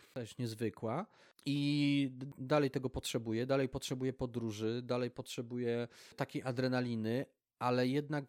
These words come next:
gigantycznie wzrosło mi zapotrzebowanie na, na święty spokój. I mo-, moje plany na przyszłość są takie, żeby doprowadzić w życiu do pewnego balansu między tym, co jest elektryzujące, a tym, co uspokaja.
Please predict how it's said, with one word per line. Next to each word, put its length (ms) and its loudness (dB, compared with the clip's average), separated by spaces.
gigantycznie 520 0
wzrosło 340 -4
mi 80 -2
zapotrzebowanie 720 -2
na, 400 -2
na 120 -6
święty 360 -10
spokój. 460 -8
I 1300 -2
mo-, 220 -4
moje 260 0
plany 260 -2
na 120 -2
przyszłość 520 -6
są 200 -8
takie, 580 -4
żeby 1000 4
doprowadzić 680 2
w 180 -4
życiu 320 -4
do 180 0
pewnego 480 -2
balansu 720 2
między 800 0
tym, 300 2
co 220 0
jest 260 -2
elektryzujące, 800 2
a 80 -2
tym, 160 -2
co 140 -2
uspokaja. 500 -4